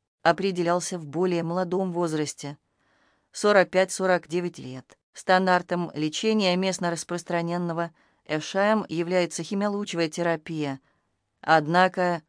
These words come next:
в отдельных клинических ситуациях допустимо применение неадъювантной химиотерапии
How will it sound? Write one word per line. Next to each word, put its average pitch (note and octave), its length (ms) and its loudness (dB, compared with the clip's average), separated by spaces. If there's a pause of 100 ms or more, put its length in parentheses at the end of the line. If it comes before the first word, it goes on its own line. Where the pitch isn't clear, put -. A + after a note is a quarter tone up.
в D3 100 -4
отдельных F3 500 0
клинических F#3 600 -4
ситуациях F#3+ 640 0 (300)
допустимо D#3 640 -4
применение G3 840 0
неадъювантной E3+ 840 0
химиотерапии F3 920 -2